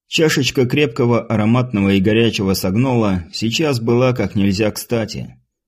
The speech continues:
Бог весть, от чего Андрею показалось именно так.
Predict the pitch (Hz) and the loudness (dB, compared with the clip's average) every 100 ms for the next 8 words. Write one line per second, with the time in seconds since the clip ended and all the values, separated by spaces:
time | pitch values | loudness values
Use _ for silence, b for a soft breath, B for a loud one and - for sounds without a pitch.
0 | - 85 117 120 147 135 - 87 - 101 | -8 -2 0 0 0 0 -2 -4 -2 0
1 | 113 110 104 101 113 120 110 98 98 95 | 2 0 0 0 2 4 4 2 -2 -2
2 | 101 98 113 104 90 101 92 98 113 123 | -2 0 0 0 0 0 0 2 0 -2
3 | 76 - - | -8 -10 -20